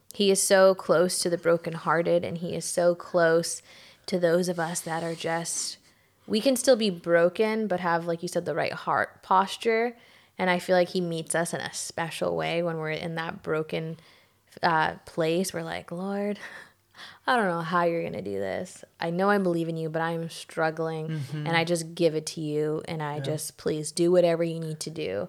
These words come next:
Speaker 1: He comes in such a sweet
Speaker 2: Yeah.
Speaker 1: and tender way that I will never trade that time of waiting for anything.
Speaker 2: Yeah. <sighs> I love how you described it, because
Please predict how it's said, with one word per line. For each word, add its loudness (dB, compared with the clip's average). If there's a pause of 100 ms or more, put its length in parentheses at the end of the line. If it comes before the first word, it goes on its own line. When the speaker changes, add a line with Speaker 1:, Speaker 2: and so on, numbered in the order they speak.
(380)
Speaker 1:
He 4
comes 2
in -2
such -6
a -8
sweet 0
Speaker 2:
Yeah. -6
Speaker 1:
and -6
tender -2 (680)
way 6
that 0
I 6
will 4
never 2
trade -2
that 0
time -6
of -8
waiting -8
for -12 (100)
anything. -6 (1300)
Speaker 2:
Yeah. -8
<sighs> -14
I 4 (180)
love 2
how 0
you 0
described -4
it, -6
because -4